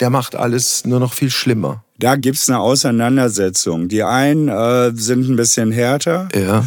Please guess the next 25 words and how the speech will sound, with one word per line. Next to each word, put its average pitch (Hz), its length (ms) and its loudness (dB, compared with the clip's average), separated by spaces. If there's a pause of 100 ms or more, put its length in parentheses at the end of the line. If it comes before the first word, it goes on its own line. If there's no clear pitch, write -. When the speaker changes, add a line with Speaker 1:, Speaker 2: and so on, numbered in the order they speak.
(140)
Speaker 2:
und 117 160 0
die 127 100 2
anderen 147 400 2
haben 147 200 0
immer 143 380 0
wieder 135 240 2
versucht, 131 680 -2
am 120 180 0
Jugendrichter 131 800 -2
vorbeizugehen. 127 1120 -2
Die 107 140 -2
haben 110 140 -4
versucht, 120 760 -2 (460)
auf 113 220 -2
irgendeine 131 560 0
Art 120 280 -4
den 117 180 0
Knast 143 540 -4
unbedingt 147 840 0
zu 117 160 -4
vermeiden. 90 600 -6 (560)
Ja, 131 180 0
Knast 165 540 0
war 139 220 0
für, 135 320 -2